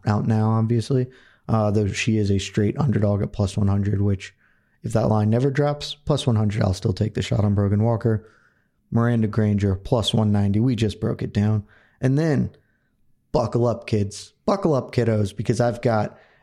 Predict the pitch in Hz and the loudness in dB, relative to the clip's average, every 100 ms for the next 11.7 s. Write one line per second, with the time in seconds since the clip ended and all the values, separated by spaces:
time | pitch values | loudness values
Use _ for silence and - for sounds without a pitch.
0 | - 113 - - - - - - - - | -4 -2 -2 -8 -10 -12 -4 -4 -4 -12
1 | - - 151 139 131 131 131 135 131 139 | -10 -4 0 0 0 0 0 2 2 2
2 | 143 - 131 170 196 185 165 160 - 139 | 0 0 0 2 2 0 0 -2 -2 0
3 | 123 113 - 123 120 117 127 127 120 117 | 2 0 0 0 0 0 0 0 -2 0
4 | 107 110 113 117 113 113 113 110 110 107 | 2 2 2 2 2 2 2 2 2 0
5 | - _ 117 123 139 - - 120 113 110 | -4 _ 0 0 0 -4 -2 0 2 0
6 | 110 - _ 196 247 233 - 254 170 - | -2 -10 _ -2 0 -2 -2 0 0 -4
7 | - _ - 156 165 170 147 151 113 117 | -14 _ -4 -2 0 0 0 2 2 2
8 | 113 98 135 151 117 104 110 107 117 127 | 2 2 2 2 2 2 2 2 2 2
9 | 117 113 104 - 120 123 123 - 110 113 | 2 2 2 0 0 2 0 2 0 2
10 | 110 110 107 - - _ _ - 139 135 | 2 2 0 -4 -18 _ _ -6 -2 0
11 | 165 175 123 90 107 110 - | 2 2 2 2 2 0 -2